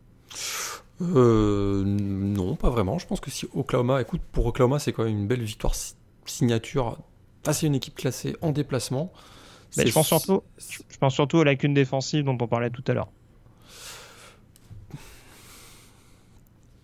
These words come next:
Speaker 1: Je
Speaker 2: C'est un
Speaker 1: écoute,
Speaker 2: concours de beauté, je t'apprends rien.
Speaker 1: Ouais, <laughs> ça reste. Ouais, je trouve que, bon, voilà, ils ont quand même démontré qu'ils avaient une force de caractère. Ça, ça, ça, c'est indiscutable. Puis si,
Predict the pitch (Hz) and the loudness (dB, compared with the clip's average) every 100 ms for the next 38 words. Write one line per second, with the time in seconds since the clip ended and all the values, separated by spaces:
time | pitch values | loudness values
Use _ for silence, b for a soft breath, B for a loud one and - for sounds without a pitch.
0 | - - - - - - - - 110 - | -20 -20 -16 -10 -10 -10 -10 -2 0 4
1 | 143 143 139 160 208 196 131 110 120 151 | 6 6 6 2 2 0 0 0 -2 0
2 | 147 127 - 123 - - - - - - | -2 -6 -6 -8 -8 -10 -4 -4 -4 -20
3 | - - 110 127 - - - - _ _ | -10 -6 -4 -4 -8 -16 -20 -20 _ _
4 | - - _ _ - - - - - - | -20 -20 _ _ -20 -20 -20 -20 -20 -18
5 | - - - - - - 165 131 107 107 | -16 -8 -6 -4 -4 -2 2 4 6 6
6 | 101 113 110 127 117 113 110 131 127 - | 6 4 4 2 4 2 0 -4 -6 -6
7 | 123 120 - 113 104 127 120 - - - | -4 -4 -2 -2 -2 -4 -6 -12 -18 -14
8 | - 120 - 117 - - - - - - | -10 -8 -8 -8 -6 -8 -6 -8 -6 -6
9 | - 123 107 - - 139 147 - 113 151 | -4 -4 -6 -8 -2 0 0 -4 -2 -2
10 | 139 | -2